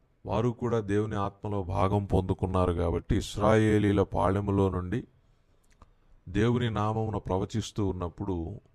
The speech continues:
ఆ పాళెములో నుండి ఒక యవనస్తుడు వచ్చి, మరి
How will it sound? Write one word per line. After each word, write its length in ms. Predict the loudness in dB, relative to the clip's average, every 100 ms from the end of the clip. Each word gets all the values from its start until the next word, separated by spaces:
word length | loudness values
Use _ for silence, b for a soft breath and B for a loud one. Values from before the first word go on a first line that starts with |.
| _ -2
ఆ 120 | -2
పాళెములో 600 | 2 6 8 10 12 12
నుండి 220 | 10 8
ఒక 200 | 6 6
యవనస్తుడు 720 | 4 4 2 2 2 2 4
వచ్చి, 440 | 4 0 -4 -8 -10 _ _ _ _ _ _ _ _ _ _ _ -20 B B B B 2
మరి 440 | 4 6 4 -2